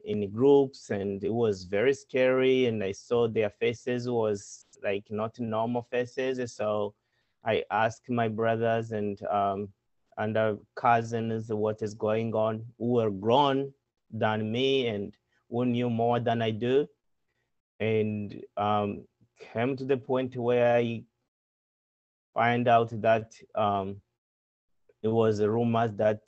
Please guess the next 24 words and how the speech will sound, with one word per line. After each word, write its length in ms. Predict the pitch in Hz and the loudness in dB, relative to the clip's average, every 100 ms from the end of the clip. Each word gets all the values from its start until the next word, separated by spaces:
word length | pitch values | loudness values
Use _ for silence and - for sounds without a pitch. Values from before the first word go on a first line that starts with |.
| - | -10
you 160 | 123 | -4
know, 320 | 110 95 98 - _ _ _ _ _ | -2 -2 -4 -6 _ _ _ _ _
uh, 140 | 104 107 | 2 6
we 80 | 104 | 6
were 120 | 104 | 4
going 200 | 113 107 | 0 -2
to 100 | 101 | -4
be 160 | 107 | -4
killed. 400 | 101 - 71 50 - _ _ _ | -4 -4 -6 -8 -16 _ _ _
So, 680 | - 120 120 117 110 104 - _ _ _ _ _ | -2 2 6 6 4 2 -2 _ _ _ _ _
uh, 320 | 104 101 101 | -2 0 0
due 380 | 98 98 110 127 | -2 -4 0 0
to 180 | 123 143 | 0 2
that 400 | 127 123 123 123 | 6 6 6 0
rumors, 600 | 123 127 135 139 143 131 | -4 -2 0 0 -2 -4
we 180 | 117 110 | -2 0
were 220 | 104 95 | 0 0
scared, 580 | - - 135 147 147 135 | -4 -2 4 6 6 2
and 120 | 120 | -2
so 200 | - 117 | -2 -2
we 140 | 113 107 | 2 2
ran 340 | 120 135 151 | 4 2 0
from 240 | 151 147 | -2 -4
home 400 | 135 139 139 139 | -2 0 0 0